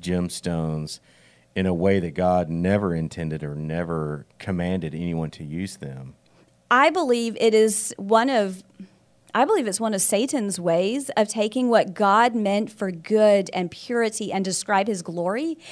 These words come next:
Speaker 2: and using it for sinister purposes and to take the glory away from God. Remember, Satan, he's not very creative. He's an imitator. He's a great imitator.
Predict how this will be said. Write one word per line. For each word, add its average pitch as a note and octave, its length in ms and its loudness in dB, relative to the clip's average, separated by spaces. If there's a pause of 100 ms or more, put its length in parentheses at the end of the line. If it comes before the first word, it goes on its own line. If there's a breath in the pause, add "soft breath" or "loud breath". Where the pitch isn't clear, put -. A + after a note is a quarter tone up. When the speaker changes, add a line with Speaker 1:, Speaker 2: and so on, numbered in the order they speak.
(140 loud breath)
Speaker 2:
and A3 180 4
using B3 260 4
it B3+ 140 2
for G3+ 120 -2
sinister G3+ 560 0
purposes B3 600 0
and G3+ 220 -2
to G3+ 80 -4
take G3 320 -6
the G3+ 80 -2
glory F#3+ 420 0
away F3+ 240 0
from F3 180 -8
God. F#3+ 380 -2 (320 loud breath)
Remember, C4+ 460 6
Satan, C#4+ 560 0
he's D#4+ 260 -2
not C5+ 220 -2
very G#4 180 2
creative. G3 720 -2 (240 loud breath)
He's D4 440 2
an B3+ 120 6
imitator. C4 560 0
He's B3+ 220 -2
a F3+ 40 -2
great G3 500 -2
imitator. E3+ 600 -6